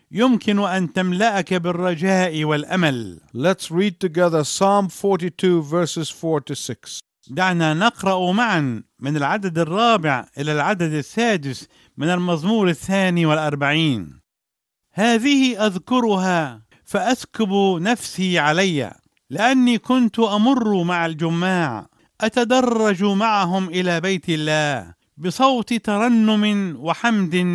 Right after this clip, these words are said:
Speaker 1: جمهور معيد. لماذا أنت منحنية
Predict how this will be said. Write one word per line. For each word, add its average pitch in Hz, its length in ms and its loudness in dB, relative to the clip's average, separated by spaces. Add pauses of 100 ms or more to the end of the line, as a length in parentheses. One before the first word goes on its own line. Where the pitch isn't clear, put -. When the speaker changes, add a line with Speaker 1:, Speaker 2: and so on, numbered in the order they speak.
(480)
Speaker 1:
جمهور 214 840 2
معيد. 165 880 0 (500)
لماذا 226 880 2
أنت 214 240 0
منحنية 202 800 0